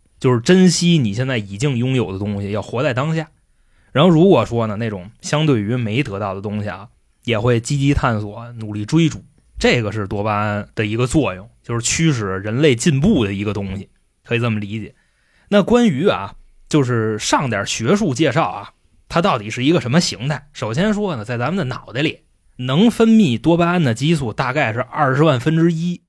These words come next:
就这么点脑细胞。所以咱们就可以理解啊，就是，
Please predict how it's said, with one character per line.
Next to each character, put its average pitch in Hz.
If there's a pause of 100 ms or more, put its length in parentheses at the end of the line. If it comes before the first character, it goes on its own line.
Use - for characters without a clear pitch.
(180)
就 143
这 147
么 123
点 131
脑 107
细 117
胞。 127 (520)
所 190
以 165
咱 107
们 185
就 160
可 131
以 208
理 117
解 110
啊， 69
就 254
是， 107